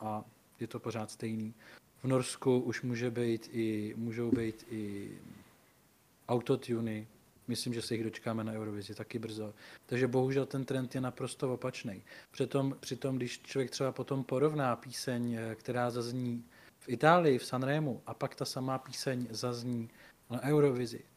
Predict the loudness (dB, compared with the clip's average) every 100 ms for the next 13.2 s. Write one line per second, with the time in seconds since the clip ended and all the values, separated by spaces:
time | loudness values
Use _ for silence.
0 | _ -8 -8 -10 -20 _ -6 -2 0 -2
1 | -4 -4 -2 2 4 4 2 2 0 -2
2 | -6 -8 -12 -20 -4 -2 0 0 2 2
3 | 0 -2 4 4 4 0 -4 -2 -2 0
4 | -2 -4 -6 -6 -8 -10 -14 _ _ _
5 | _ _ _ _ 2 4 4 4 0 0
6 | -2 -2 -2 -2 -4 -2 -4 -2 -6 -6
7 | -8 -4 -2 -2 -2 -4 -6 -6 -8 -10
8 | -14 -20 -20 _ _ _ -2 0 2 0
9 | 0 -2 -4 -6 -6 -4 -4 -6 -8 -8
10 | -8 -12 -18 -10 -6 -4 -4 -4 -4 -6
11 | -6 -4 -4 -4 -8 -18 _ -20 -10 -4
12 | -2 -2 -6 -4 -2 -2 -4 -2 -2 -4
13 | -8